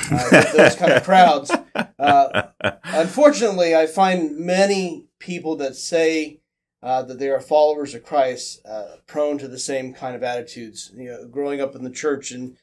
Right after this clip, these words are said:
Speaker 1: and, and through the middle years of, of being in unhealthy churches, I've dealt with a lot of people that are grumblers and,
Speaker 2: Mm.
Speaker 1: uh, malcontented and, you know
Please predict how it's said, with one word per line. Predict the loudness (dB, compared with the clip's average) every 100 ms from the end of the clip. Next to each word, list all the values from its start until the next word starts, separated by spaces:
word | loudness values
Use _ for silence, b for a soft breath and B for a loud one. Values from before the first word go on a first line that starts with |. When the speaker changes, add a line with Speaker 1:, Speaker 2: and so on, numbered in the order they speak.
| b b _
Speaker 1:
and, | -8 -8
and | -8 -12
through | -8 -8
the | -8
middle | -4 -4 -4
years | -6 -8 -8
of, | -12 -14 -18 -14
of | -12 -12 -14 _ _ _ _ _ _
being | -6 -2 0
in | -2 2
unhealthy | 2 2 4 2 2 -8
churches, | -4 -6 -6 -12 -16 -16 -16 -18 _ _ _ -20 -20 -20 _ _ _ _ _ _ -8
I've | -6 -6 _
dealt | 4 4 4
with | -2
a |
lot | 0 2 0
of |
people | -6 -14 -8
that | -6 -6
are | -8 -14 -20 _ -8
grumblers | -6 -4 -6 -8 -8 -14 -18 -14
and, | -12 -8 -6
Speaker 2:
Mm. | -4 -4 -8 -10
Speaker 1:
uh, | -12 -10 -10 -14
malcontented | -8 -4 -4 -6 -12 -12 -12 -12 -14 -12
and, | -12 -12 -14 -20
you | -18 -14
know | -12 -14 -18